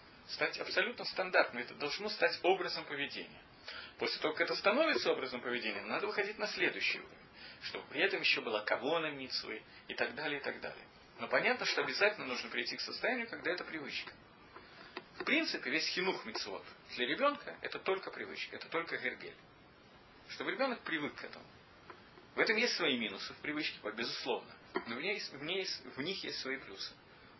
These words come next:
Потому что иначе человек привыкнет к чему-то другому. Человек всегда живет по привычке.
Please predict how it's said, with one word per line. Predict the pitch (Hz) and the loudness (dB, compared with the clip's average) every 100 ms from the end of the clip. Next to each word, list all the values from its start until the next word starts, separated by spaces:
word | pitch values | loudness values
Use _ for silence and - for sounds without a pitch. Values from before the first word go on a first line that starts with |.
| - | -20
Потому | - 120 | -10 -6
что | - | -2
иначе | 190 240 - | 2 2 4
человек | - 147 | 2 0
привыкнет | 156 175 170 147 | -2 -8 -8 -4
к | |
чему-то | - 143 131 | -4 -2 -6
другому. | 117 113 101 - - - - - | -8 -8 -10 -14 -20 -20 -14 0
Человек | 185 220 - | 4 4 2
всегда | - - 156 180 240 | -2 0 4 8 8
живет | 151 143 156 | 8 2 -2
по | 143 | -4
привычке. | 127 107 - - | -4 -2 -4 -6